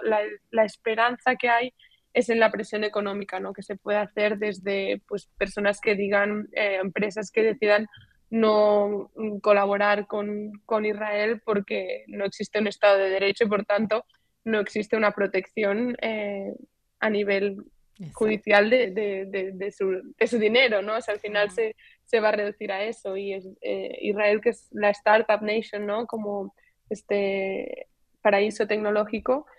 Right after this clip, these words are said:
Speaker 1: pues al final, eh, se está plan-, o sea, muchos de, de este empresariado que, que adoraba a Israel porque era el libre mercado, ahora se están planteando irse y, y no invertir. Entonces ahí sí que veremos el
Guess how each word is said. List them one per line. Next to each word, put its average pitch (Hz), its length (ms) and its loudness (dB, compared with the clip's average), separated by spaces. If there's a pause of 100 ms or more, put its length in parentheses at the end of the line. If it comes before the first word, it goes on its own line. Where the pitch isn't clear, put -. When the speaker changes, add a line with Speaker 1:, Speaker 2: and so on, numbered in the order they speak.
(320)
Speaker 1:
pues 226 200 4
al 208 140 6
final, 202 560 2
eh, 202 400 2 (1160)
se - 140 2
está 208 380 2
plan-, 202 280 2
o 214 80 -8
sea, 196 280 -4
muchos 214 500 -6
de, 208 340 -2
de 208 360 -4
este - 180 -6
empresariado 214 840 -2
que, 202 360 -4
que - 180 -2
adoraba 208 440 6
a - 20 4
Israel 208 420 -2
porque 220 220 -8
era 202 80 -2
el 202 160 -2
libre 208 240 -2
mercado, 202 540 -4 (340)
ahora 196 380 6
se 208 120 -8
están 196 440 -6
planteando 190 1080 -4
irse 202 540 -4 (160)
y, 202 560 -4 (100)
y 214 120 0
no 196 280 2
invertir. 196 460 0
Entonces 202 400 -2
ahí 220 240 8
sí 226 120 -6
que 220 140 2
veremos 190 460 -2
el 185 240 -2